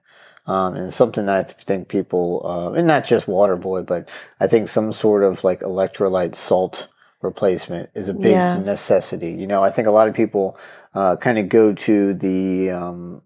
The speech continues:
Speaker 1: uh, popular or the, you know, highly marketed things like Gatorade, and there are some benefits in Gatorade, uh, but I think, uh, things like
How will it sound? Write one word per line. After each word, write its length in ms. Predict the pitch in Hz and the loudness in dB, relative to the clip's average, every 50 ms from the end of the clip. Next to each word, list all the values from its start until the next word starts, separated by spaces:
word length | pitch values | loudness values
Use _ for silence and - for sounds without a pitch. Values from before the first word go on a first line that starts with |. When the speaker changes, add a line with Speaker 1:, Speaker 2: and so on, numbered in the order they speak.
| - | -16
Speaker 1:
uh, 260 | 90 92 90 - - - - - | -14 -10 -10 -10 -10 -10 -12 -8
popular 640 | - - 120 - - - 104 101 104 101 98 95 101 | -2 0 0 0 0 -4 -4 -2 0 0 2 2 2
or 120 | 101 101 | 2 2
the, 180 | 95 98 95 - | 2 2 0 -2
you 80 | - 113 | -4 -8
know, 180 | 104 101 98 95 | -8 -6 -8 -8
highly 320 | - - 110 104 101 101 | -4 -2 0 0 0 0
marketed 440 | 98 92 90 90 90 - - 85 85 | -4 -6 -8 -10 -10 -10 -10 -10 -8
things 240 | - - - 95 - | -8 -10 -12 -10 -8
like 200 | - 82 - - | -8 -10 -8 -8
Gatorade, 580 | - 101 98 95 98 104 117 120 131 143 143 180 - | -6 -4 -4 -2 0 2 2 4 2 2 0 -2 -4
and 120 | 165 175 | 0 2
there 140 | 170 170 165 | 4 6 6
are 60 | 156 | 4
some 320 | - - 127 113 110 110 98 | 4 2 0 0 0 -2 0
benefits 500 | 110 107 101 101 - - 107 95 - - | 2 2 0 0 0 0 0 0 0 -4
in 140 | 104 101 | -4 -2
Gatorade, 560 | 85 90 92 95 95 95 101 104 110 120 135 - _ - - - - - - - | -2 -2 -2 0 0 0 2 2 4 4 2 0 _ -18 -20 -20 -20 -20 -10 -4
uh, 260 | 101 107 113 101 101 92 | -2 2 4 4 2 2
but 180 | - 107 101 | 2 4 6
I 100 | 107 113 | 6 6
think, 400 | 104 - - 113 110 101 98 - - - | 4 2 0 -2 -2 -2 -4 -8 -8 -6
uh, 400 | 101 101 98 95 95 92 92 - - - - 156 - - | -4 -2 -2 -2 -2 -4 -6 -8 -12 -16 -20 -16 -8 -4
things 340 | 110 107 104 101 98 - - | -4 -4 -2 -4 -6 -6 -6
like 460 | 92 90 95 95 90 82 - - | -2 0 0 0 0 -2 -4 -10